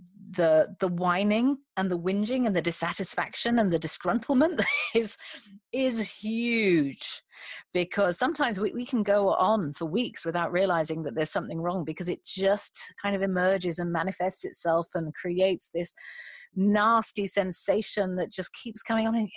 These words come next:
"What is wrong with me? Why am I grumpy? What is it that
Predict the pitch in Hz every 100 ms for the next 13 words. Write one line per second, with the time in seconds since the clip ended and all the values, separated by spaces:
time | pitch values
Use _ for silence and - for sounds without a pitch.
0 | - 233 262 440 571 - 262 466 494 -
1 | 214 160 175 311 466 453 440 254 403 359
2 | 214 143 - - - - 269 392 320 269
3 | 214 240